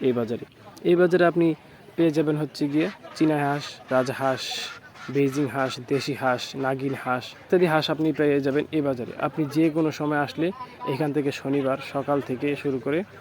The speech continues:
বিকাল পাঁচটার মধ্যে যে কোনো কিছু আপনি এখান থেকে ক্রয় করতে পারবেন। এই পটিয়ার হাট থেকে। এই পটিয়ার হাট একটা নরসিংদী জেলার বিখ্যাত বাজার। এখানে বিভিন্ন ধরনের কিছু ওঠে। এখানে এমন কিছু নেই যে আপনি পাবেন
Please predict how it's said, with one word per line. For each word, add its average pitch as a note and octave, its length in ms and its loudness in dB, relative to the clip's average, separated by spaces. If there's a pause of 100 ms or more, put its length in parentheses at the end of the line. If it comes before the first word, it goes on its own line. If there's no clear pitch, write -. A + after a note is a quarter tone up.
(240)
বিকাল C#3 280 -2
পাঁচটার C#3+ 360 0
মধ্যে C3 200 -4 (140)
যে C#3 80 2 (160)
কোনো C#3 220 0
কিছু C3 140 -6 (100)
আপনি C#3+ 180 -4
এখান C3+ 160 -4
থেকে C#3 180 0
ক্রয় C3+ 220 -2
করতে A#2+ 280 -6
পারবেন। B2+ 260 -4 (460)
এই C#3+ 140 -4
পটিয়ার C3+ 300 -2
হাট A#2 200 -8
থেকে। A2+ 160 -12 (540)
এই E3 120 -2
পটিয়ার E3+ 380 2
হাট D3 180 4 (120)
একটা - 200 -4
নরসিংদী D3 340 -2
জেলার C#3+ 220 0
বিখ্যাত C3+ 260 -6 (100)
বাজার। C3 220 -2 (320)
এখানে C#3 280 -2 (1200)
বিভিন্ন E3 280 4 (200)
ধরনের D#3 720 4 (100)
কিছু B2+ 240 -4
ওঠে। A2 180 -10 (480)
এখানে D#3 240 2 (140)
এমন E3 140 2 (100)
কিছু D#3 220 -4
নেই D3+ 180 2
যে D3 120 0
আপনি C3+ 120 -2 (100)
পাবেন B2 240 2